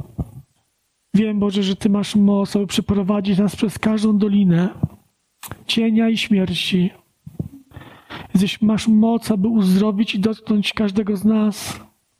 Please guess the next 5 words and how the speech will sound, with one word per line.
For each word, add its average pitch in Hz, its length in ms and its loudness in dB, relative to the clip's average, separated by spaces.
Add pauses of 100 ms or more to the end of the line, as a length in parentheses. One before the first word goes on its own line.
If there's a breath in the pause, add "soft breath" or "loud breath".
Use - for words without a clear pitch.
(220)
aby 208 280 -2
sprawić, 220 600 -2
aby 214 240 0
każdy 214 360 0
smutek 220 720 0